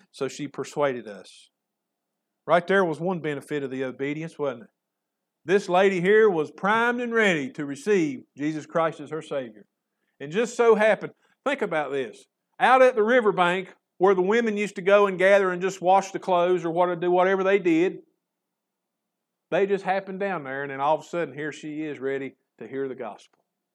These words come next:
The Lord knows what He's doing. Amen? When He's leading us and guiding us, He knows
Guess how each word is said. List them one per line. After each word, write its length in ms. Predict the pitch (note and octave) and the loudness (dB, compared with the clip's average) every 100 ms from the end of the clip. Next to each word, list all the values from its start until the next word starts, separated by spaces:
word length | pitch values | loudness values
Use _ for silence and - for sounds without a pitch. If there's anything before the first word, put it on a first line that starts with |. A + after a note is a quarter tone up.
| _ _ _ _ _ _ _ - | _ _ _ _ _ _ _ -10
The 80 | |
Lord 260 | C#3+ F#3 G3+ | 2 4 4
knows 260 | G3 G3 F3 | 4 2 2
what 140 | F3+ | -2
He's 140 | F#3+ | -4
doing. 340 | F3 F3+ C3 G2+ _ _ _ _ _ A2+ | -2 -2 -2 -10 _ _ _ _ _ -20
Amen? 440 | B2 D3+ F#3+ F3 _ _ _ _ _ | -10 -8 -8 -10 _ _ _ _ _
When 200 | D3+ E3 | -4 0
He's 220 | G3+ C4 A3+ | 2 2 8
leading 320 | A#3+ C4+ C#4 | 8 8 2
us 160 | B3 | 0
and 140 | G#3 F#3 | -2 2
guiding 340 | G3 A3 B3+ | 4 4 4
us, 240 | B3+ - - _ _ _ _ _ | -2 -6 -16 _ _ _ _ _
He 160 | D3+ | -8
knows 580 | D3 F3+ A3 A3 A3+ A3+ | 2 4 6 6 2 -8